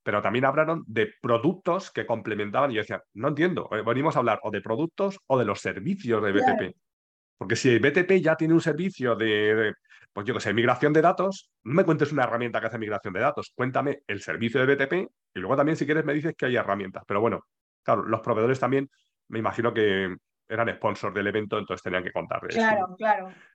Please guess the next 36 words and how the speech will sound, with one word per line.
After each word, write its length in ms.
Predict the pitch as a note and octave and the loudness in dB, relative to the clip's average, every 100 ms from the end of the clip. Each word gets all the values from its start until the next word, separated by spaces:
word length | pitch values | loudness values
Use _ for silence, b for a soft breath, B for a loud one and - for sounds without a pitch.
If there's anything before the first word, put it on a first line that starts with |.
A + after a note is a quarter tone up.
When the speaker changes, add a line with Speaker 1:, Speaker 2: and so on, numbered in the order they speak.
| _ | _
Speaker 1:
de 80 | F#2+ | -10
su 180 | - | -8
película. 460 | F2+ E2+ - - - _ | -6 -8 -10 -16 -18 _
Entonces 240 | - - | -20 -14
a 40 | |
veces 200 | - - | -12 -12
pasa 340 | - E2 - - | -8 -8 -6 -12
también. 320 | - - G2 _ b b - | -12 -16 -20 _ b b 0
Vale, 240 | A#2 A2+ | 2 2
pues 180 | - G#2+ | 2 2
intento 320 | G#2+ A2+ A#2 | 4 4 4
localizar 440 | A#2 A2+ A2+ A#2+ A#2+ | 4 2 2 2 4
a 40 | |
alguien 360 | C3+ C3 E3 G3 B _ | 4 2 -2 -2 B _
y 120 | C3+ | -2
de 120 | B2 A#2+ | 0 2
licencias 420 | C#3+ C#3+ D#3 D#3+ | 4 2 2 2
también 240 | C3+ D3+ | 2 2
puedo 180 | D3 B2 | 2 0
conocer 320 | A2+ A2 A2 | 0 -2 -2
a 60 | G#2 | -2
alguien 340 | G#2+ G2 G2 - - | -2 -6 -8 -14 -8
que 380 | F#2 F#2 F2+ F2+ _ _ _ | -4 -2 -4 -6 _ _ _
se 200 | - E2+ | -4 -2
dedica 280 | G2 G2 | 0 2
a 60 | A2 | 4
eso 240 | B2+ C3+ | 4 4
Speaker 2:
Nos 80 | D3+ | 2
Speaker 1:
y 40 | D3 | 2
que 120 | G#2 | 0
Speaker 2:
puede 60 | G2 | 0
Speaker 1:
nos 180 | F#2+ | 2
Speaker 2:
aclarar. 260 | G2 F#2+ F#2+ | 2 2 0
Speaker 1:
cuente, 200 | F2+ F2 _ _ - | -4 -10 _ _ -8
¿vale? 220 | G2+ A#2+ | -4 -4
Speaker 2:
Sí. 260 | - G3+ | -6 -10